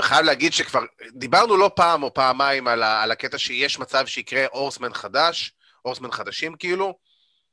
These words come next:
ואני חושב ש-, אני הייתי בטוח שזה יקרה, שזה יהיה, אה, אדם פייג', אבל ה-, הבחירה ב-M J F לדבר הזה היא הדבר הכי נכון שיכלו לעשות,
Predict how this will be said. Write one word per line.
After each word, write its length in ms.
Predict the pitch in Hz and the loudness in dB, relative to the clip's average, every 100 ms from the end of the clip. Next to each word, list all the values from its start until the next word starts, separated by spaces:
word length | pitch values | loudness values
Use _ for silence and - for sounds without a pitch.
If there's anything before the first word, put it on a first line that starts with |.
| _ _ _ _ | _ _ _ _
ואני 320 | 98 113 110 | -8 -6 -4
חושב 420 | 104 110 - 151 | -8 -8 -4 -2
ש-, 140 | 147 156 | -2 -4
אני 280 | 135 113 156 | -2 0 -2
הייתי 180 | 180 | -2
בטוח 220 | 143 151 143 | -4 -4 -6
שזה 160 | 107 | -8
יקרה, 180 | 107 131 - | -12 -12 -12
שזה 280 | - 95 | -14 -10
יהיה, 240 | 107 107 101 | -6 -4 -4
אה, 560 | 101 98 95 92 90 98 | -6 -6 -6 -6 -6 -6
אדם 160 | 104 - | -8 -2
פייג', 220 | 147 170 - _ _ _ _ _ _ _ _ | -2 -2 -8 _ _ _ _ _ _ _ _
אבל 260 | 101 104 98 | -8 -6 -2
ה-, 160 | 92 90 | -2 -4
הבחירה 440 | - - 98 117 | -8 -10 -4 -2
ב-M 280 | 120 117 113 | -2 -6 -10
J 360 | 110 101 107 - | -8 -6 -6 -6
F 40 | |
לדבר 400 | 104 85 104 117 | -12 -10 -4 -2
הזה 180 | 131 135 135 | -2 -8 -10
היא 100 | 107 | -12
הדבר 280 | 95 120 123 - | -6 -4 -4 -6
הכי 520 | - - - 156 156 - _ _ | -10 -6 -4 -4 -4 -10 _ _
נכון 800 | 113 98 - - 127 147 156 170 _ _ _ _ _ - | -18 -14 -12 -8 -4 -4 -4 -12 _ _ _ _ _ -16
שיכלו 440 | - 107 107 131 | -12 -12 -12 -6
לעשות, 540 | 123 101 - 151 156 | -6 -6 -6 -8 -8